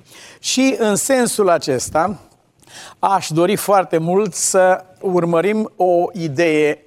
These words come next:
simplă și clară. Ce se întâmplă în momentul în care apare în fața noastră o ispită? Fie că e vorba de ceva sau de cineva. În momentul în care apare,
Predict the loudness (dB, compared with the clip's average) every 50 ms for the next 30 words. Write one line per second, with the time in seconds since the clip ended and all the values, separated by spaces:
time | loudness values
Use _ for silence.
0 | -14 -14 -12 -12 -14 -14 -12 -10 -6 -4 -4 -4 -4 -4 -2 -2 -2 -2 -2 -6
1 | -10 -8 -4 -2 -2 -2 -2 -2 -4 -8 -10 -14 _ _ _ _ _ _ _ _
2 | _ _ _ -4 0 0 0 0 0 0 0 2 2 0 0 2 2 2 2 0
3 | 0 0 0 0 0 0 -2 -2 -2 -2 -2 0 -2 -2 0 -2 -4 -2 -2 0
4 | 0 2 2 2 2 2 2 2 0 -2 -8 -10 _ 0 0 0 -2 -2 -2 0
5 | 2 2 2 2 2 0 -2 -2 -2 -4 -4 -2 -2 -2 -2 -2 -2 -4 -4 -2
6 | -2 0 0 0 0 -2 -6 -8 -10 -10 -10 -10 -12 -14 -14 -16 -20 _ -8 -4
7 | -4 -4 -4 -2 -2 -2 0 0 0 0 0 0 0 0 2 2 2 0 0 -4
8 | -4 -2 -2 -2 0 0 0 0 0 0 -2 -2 -2 -2 -2 -4 -4 -4 -6 -10
9 | -8 -6 -4 -4 -4 -6 -8 -10 -14 -16 -16 -16 -18 _ _ _ _ _ _ _
10 | _ _ _ 0 0 0 2 0 0 0 0 0 0 0 0 0 0 0 0 2
11 | 2 2 2 0 0 -2 -2 -2 0 0 -2 0 0 0 0 -2 -4